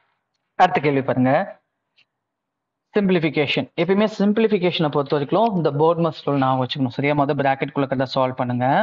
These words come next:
சரியா? அப்புறம் ஆஃப்னு இருக்கிற multiplication. சரியா?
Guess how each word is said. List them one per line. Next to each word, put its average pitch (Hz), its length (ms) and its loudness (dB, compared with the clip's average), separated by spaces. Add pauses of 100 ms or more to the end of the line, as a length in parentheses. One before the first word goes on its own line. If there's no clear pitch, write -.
(480)
சரியா? 147 400 0
அப்புறம் 139 480 0 (220)
ஆஃப்னு 202 440 2
இருக்கிற 151 280 -2 (520)
multiplication. 135 800 -4
சரியா? 151 360 0